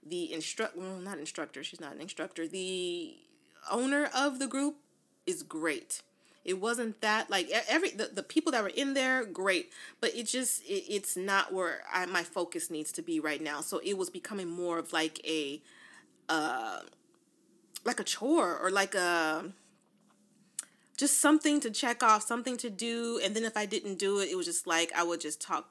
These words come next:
it would just be like this negative self-talk and things like that. And I don't need that in my life, okay?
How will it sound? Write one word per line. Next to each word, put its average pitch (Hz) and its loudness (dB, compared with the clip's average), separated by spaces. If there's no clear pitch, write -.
it - -4
would 196 -2
just 190 -6
be 180 -4
like 165 0
this 143 -8
negative 160 -4
self-talk 226 -2
and 185 -6
things 180 -8
like 156 -4
that. 165 4
And 156 -8
I 240 2
don't 349 0
need 208 -2
that - -6
in 135 -10
my 127 -10
life, 82 -10
okay? - -6